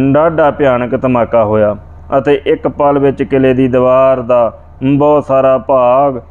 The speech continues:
ਇੰਨੇ ਜ਼ੋਰ ਨਾਲ ਉੱਡਿਆ ਕਿ ਦੀਵਾਰ ਦਾ ਬਹੁਤ ਸਾਰਾ ਮਲਬਾ ਜਥੇ ਦੇ ਇਹਨਾਂ ਤਿੰਨਾਂ ਬਹਾਦਰ ਸਰਦਾਰਾਂ ਹਰੀ ਸਿੰਘ, ਸਰਦਾਰ ਨਿਹਾਲ ਸਿੰਘ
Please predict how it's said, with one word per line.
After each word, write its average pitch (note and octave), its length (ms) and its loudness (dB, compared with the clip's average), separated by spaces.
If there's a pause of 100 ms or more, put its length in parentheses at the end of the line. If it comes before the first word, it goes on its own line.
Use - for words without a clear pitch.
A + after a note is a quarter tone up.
(180)
ਇੰਨੇ C#3+ 420 0
ਜ਼ੋਰ C#3+ 340 2
ਨਾਲ C3+ 220 -2
ਉੱਡਿਆ B2+ 360 0
ਕਿ B2+ 160 -2
ਦੀਵਾਰ B2+ 500 2
ਦਾ B2 200 0
ਬਹੁਤ B2 280 0
ਸਾਰਾ A#2+ 360 0
ਮਲਬਾ A#2+ 560 -2 (440)
ਜਥੇ C#3+ 380 2
ਦੇ C3 300 2 (300)
ਇਹਨਾਂ D3 300 0
ਤਿੰਨਾਂ D3 420 -2
ਬਹਾਦਰ B2+ 500 0
ਸਰਦਾਰਾਂ B2 640 0 (540)
ਹਰੀ D#3 220 2
ਸਿੰਘ, D3 380 -2 (260)
ਸਰਦਾਰ C3 500 0
ਨਿਹਾਲ C3 460 -2
ਸਿੰਘ C3+ 360 -4